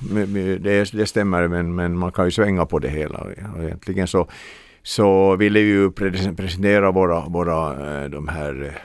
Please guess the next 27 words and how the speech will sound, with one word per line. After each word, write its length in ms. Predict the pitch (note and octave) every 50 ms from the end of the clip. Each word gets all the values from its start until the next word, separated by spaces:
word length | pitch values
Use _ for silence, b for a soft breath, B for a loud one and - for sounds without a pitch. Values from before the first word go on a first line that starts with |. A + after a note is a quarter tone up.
| B B B B B B B F2 E2+ F#2+
musikaliska 720 | F2+ E2 F2+ E2+ - G2 G2 F#2 E2 E2 - - - F#2
digitala 540 | F2 E2+ E2+ E2 F2 - - F#2 E2+ D#2+ D#2+
visitkorten 840 | D#2 E2 D#2+ - G#2 F#2+ - - - - - - - - D2+ - C#2+
och, 300 | - - - - - - - A#1 - -
och 240 | - C2 A1+ C#2+
nu 160 | C2+ D2+ E2 E2+
är 40 |
det 80 | E2+ E2
ju 100 | D#2+ D2+
så 300 | - - F2+ D#2+ D2 D2+
att 120 | D#2 -
på 80 | - E2
de 140 | D2+ C#2+ D2
här 60 | D2+
ställena 460 | D2 - - D#2 C#2+ C#2 - - - -
så 140 | - D#2+
fanns 260 | D2+ - D#2 C#2 C#2+ -
det 100 | D2 C#2+
inte 120 | C#2+ -
så 120 | - E2 C#2
mycket 300 | D2 D#2 - - D#2 -
storbildsskärmar 1000 | - - F#2+ D2+ C#2+ C#2+ - B1+ B1 A#1+ - - - - C#2 B1+ - - C2+ C2+
och 60 | B1+ C2+
sånt 180 | D2+ C#2 C#2
som 100 | - D2+
vi 80 | C#2 C#2
kunde, 300 | - - D2 C2+ C2+ C#2